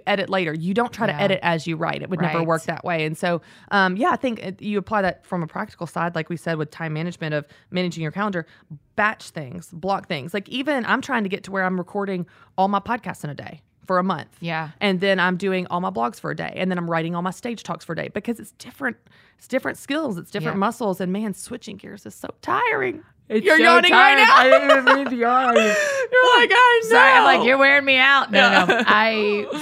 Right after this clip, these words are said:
Speaker 2: spoke in Indianapolis last night and we got back at, like, one forty-five in the morning.
Speaker 1: Oh my
Speaker 2: So,
Speaker 1: gosh.
Speaker 2: so
Speaker 1: No,
Speaker 2: that
Speaker 1: you're
Speaker 2: was the yawn.
Speaker 1: for
Speaker 2: You
Speaker 1: real tired.
Speaker 2: weren't boring me.
Speaker 1: Yeah. <laughs>
Speaker 2: Y-, I was yawning because literally I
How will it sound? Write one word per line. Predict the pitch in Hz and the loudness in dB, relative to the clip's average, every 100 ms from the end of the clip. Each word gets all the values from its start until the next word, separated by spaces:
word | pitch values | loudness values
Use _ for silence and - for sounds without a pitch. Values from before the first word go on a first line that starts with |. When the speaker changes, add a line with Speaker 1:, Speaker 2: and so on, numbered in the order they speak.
| 294 | -8
Speaker 2:
spoke | 277 208 202 - | 0 2 0 -6
in | - 185 180 | -4 -2 -2
Indianapolis | 180 180 180 175 160 165 160 | -4 -4 -2 -2 -2 -4 -6
last | - 151 | -6 -6
night | 156 170 | -6 -6
and | 160 160 | -6 -8
we | 180 165 | -6 -6
got | 165 | -4
back | 160 151 | -6 -8
at, | 143 | -10
like, | 147 | -10
one | 160 156 | -10 -12
forty-five | 147 143 - 127 | -12 -10 -10 -12
in | |
the | 123 | -14
morning. | - - | -10 -2
Speaker 1:
Oh | 208 | 0
my | 170 | 0
Speaker 2:
So, | |
Speaker 1:
gosh. | 165 139 143 - | -2 -4 -4 -8
Speaker 2:
so | - 214 | 0 4
Speaker 1:
No, | |
Speaker 2:
that | 180 190 | 4 4
Speaker 1:
you're | 185 | 4
Speaker 2:
was | 180 | 2
the | 214 | 2
yawn. | 202 180 170 160 | 0 0 -2 0
Speaker 1:
for | 220 233 | 2 4
Speaker 2:
You | |
Speaker 1:
real | 190 180 | 2 0
tired. | 170 214 | 0 0
Speaker 2:
weren't | 226 233 | 2 2
boring | 220 233 233 | 0 0 0
me. | 233 240 | 0 0
Speaker 1:
Yeah. | 269 339 | 2 2
<laughs> | - | 2
Speaker 2:
Y-, | 349 202 202 | 0 2 2
I | - 180 180 | 4 4 2
was | 185 180 | 0 -2
yawning | 185 170 175 | 0 0 0
because | 170 180 175 175 | -2 0 -2 -2
literally | 190 180 175 170 | -2 0 0 0
I | 165 160 | -2 -2